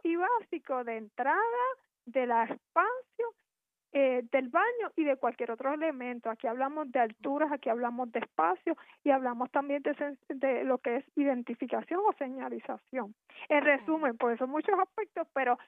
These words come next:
Speaker 1: nada tampoco tan complicado.
Speaker 2: Claro, y yo creo que es muy importante mencionar que por lo menos esto es algo que yo he escuchado una y otra vez. Sabemos que hay sitios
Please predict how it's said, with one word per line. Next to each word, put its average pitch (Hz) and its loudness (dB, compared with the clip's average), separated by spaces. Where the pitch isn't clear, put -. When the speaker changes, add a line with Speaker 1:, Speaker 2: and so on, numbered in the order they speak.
Speaker 1:
nada 330 4
tampoco 339 2
tan 262 -2
complicado. 233 -8
Speaker 2:
Claro, 254 -4
y 294 -6
yo 285 -2
creo 311 -2
que - -4
es 269 -4
muy 277 -4
importante 349 -4
mencionar 339 -4
que 240 -4
por 277 -4
lo 254 -2
menos 262 -4
esto 320 -6
es 339 -2
algo 330 -6
que 277 -6
yo 233 -4
he - -6
escuchado 294 -6
una 226 -4
y 254 -6
otra 254 -2
vez. 196 -8
Sabemos 359 -2
que - -2
hay 247 -2
sitios 269 -6